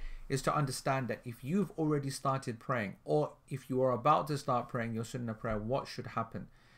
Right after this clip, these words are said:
Yani when the obligatory prayer is established. Okay, now the word here used is iqama. إِذَا وَإِذَا أُقِيمَتِ الصَّلَاةُ فَلَا صَلَاةَ إِلَّا الْمَكْتُوبَةَ. This is actually a hadith of the Prophet sallallahu alaihi wasallam.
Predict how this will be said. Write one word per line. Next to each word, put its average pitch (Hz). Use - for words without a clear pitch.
Yani 117
when 123
the 113
obligatory 131
prayer 117
is 107
established. -
Okay, 165
now 139
the 123
word 190
here 170
used 160
is 131
iqama. 113
إِذَا 156
وَإِذَا 165
أُقِيمَتِ 208
الصَّلَاةُ 170
فَلَا 160
صَلَاةَ 156
إِلَّا 165
الْمَكْتُوبَةَ. 131
This 180
is 147
actually 151
a 131
hadith 139
of 117
the 123
Prophet 117
sallallahu 113
alaihi 117
wasallam. 95